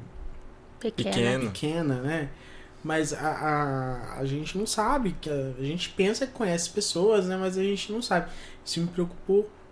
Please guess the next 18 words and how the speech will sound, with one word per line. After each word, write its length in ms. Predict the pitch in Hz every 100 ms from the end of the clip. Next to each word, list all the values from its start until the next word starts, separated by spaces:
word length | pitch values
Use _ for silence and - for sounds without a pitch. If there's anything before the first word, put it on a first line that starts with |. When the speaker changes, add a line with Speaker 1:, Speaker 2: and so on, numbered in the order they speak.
| - 147
Speaker 3:
muito. 640 | 151 156 165 180 156 139
Fala 380 | 135 - 247 339
pra, 480 | - 147 139 135 127 117 -
pra, 160 | 131 127 127 -
pra 140 | 123 120
gente, 340 | 120 139 143
eu 60 | 131
só 200 | - 131
falo 240 | - 135
pra 200 | 131 120
mim. 260 | 113 117 117
<laughs> 1080 | 127 - - 170 - 190 220 - - - -
Speaker 2:
É, 140 | 143
vai 340 | 143 151 - -
ser 160 | 165 165
meio 180 | 175
pra 100 | 180 -
você. 340 | - - 196